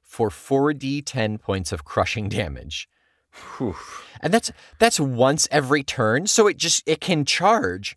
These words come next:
Speaker 1: Its movement can be a charge every single time, doubling damage and crushing people.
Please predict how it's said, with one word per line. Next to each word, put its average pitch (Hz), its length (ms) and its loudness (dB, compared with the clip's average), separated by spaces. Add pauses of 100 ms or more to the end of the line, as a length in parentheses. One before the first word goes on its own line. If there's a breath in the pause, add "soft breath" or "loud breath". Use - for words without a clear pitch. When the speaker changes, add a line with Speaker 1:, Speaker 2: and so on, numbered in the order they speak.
(140 soft breath)
Speaker 1:
Its 143 180 2
movement 160 460 -2
can 135 140 -2
be 117 160 0
a 107 40 2
charge 147 480 2
every 107 260 0
single 107 300 0
time, 98 460 2 (560)
doubling 127 380 4
damage 104 500 2
and 95 260 -4
crushing - 600 0
people. 76 420 -12